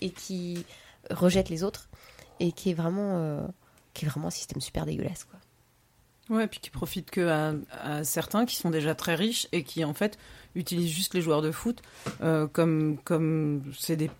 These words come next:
Speaker 2: c'est, c'est des pions, quoi. Ils comptent pas, ces mecs-là, en fait. Certes, il y en a certains qui arrivent à s'acheter, euh, deux Ferrari par an après,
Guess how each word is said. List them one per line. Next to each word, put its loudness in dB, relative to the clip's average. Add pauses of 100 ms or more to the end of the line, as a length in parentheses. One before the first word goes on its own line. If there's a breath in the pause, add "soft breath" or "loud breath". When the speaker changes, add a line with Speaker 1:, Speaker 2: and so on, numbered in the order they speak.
Speaker 2:
c'est, 0
c'est -4
des -2
pions, 4
quoi. 6
Ils 4
comptent 4
pas, 4
ces 2
mecs-là, 4
en 4
fait. -2 (260 loud breath)
Certes, 4
il 2
y 8
en 8
a 8
certains 4
qui 2
arrivent 6
à 6
s'acheter, 2
euh, 6
deux 0
Ferrari 2
par 4
an 6
après, 4